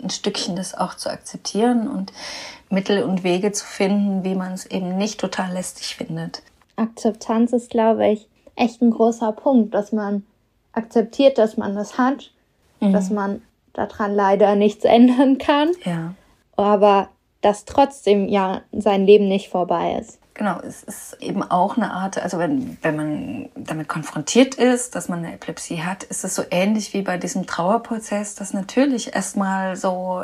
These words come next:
Speaker 1: Verleugnung kommt, dass dann eben so eine Trauerphase kommt um die Dinge, die man dann nicht mehr machen kann. Und dass, dass es halt darum geht, wieder Hoffnung zu schöpfen und zu gucken, was kann ich denn trotzdem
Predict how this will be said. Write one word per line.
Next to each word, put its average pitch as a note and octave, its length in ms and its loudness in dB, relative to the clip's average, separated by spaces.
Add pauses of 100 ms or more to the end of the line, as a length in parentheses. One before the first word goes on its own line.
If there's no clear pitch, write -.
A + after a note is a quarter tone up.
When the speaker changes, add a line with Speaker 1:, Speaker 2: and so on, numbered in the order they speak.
Speaker 1:
Verleugnung G3+ 720 4
kommt, F#3+ 580 -2
dass - 280 -8
dann F#3+ 420 0
eben F#3 260 -6
so F#3+ 100 -4
eine G3 220 -4
Trauerphase F#3 800 2
kommt F#3+ 380 -6
um G3 80 -4
die F#3+ 140 -2
Dinge, G3 260 0
die F#3+ 120 -2
man G3 200 0
dann G3+ 200 2
nicht F3 220 -2
mehr F#3 120 -2
machen F3+ 300 -6
kann. F3+ 560 -6
Und F#3 140 -4
dass, - 400 -6
dass F#3 160 -8
es F#3 160 -10
halt F#3 260 -6
darum F#3+ 260 -2
geht, F#3 320 -8
wieder F#3+ 500 -6
Hoffnung G#3 480 -2
zu - 100 -14
schöpfen - 420 -4
und G3 140 -6
zu - 80 -10
gucken, G3 380 -8
was - 180 -10
kann G3+ 160 -4
ich G3+ 140 -8
denn G3 160 -6
trotzdem - 640 -4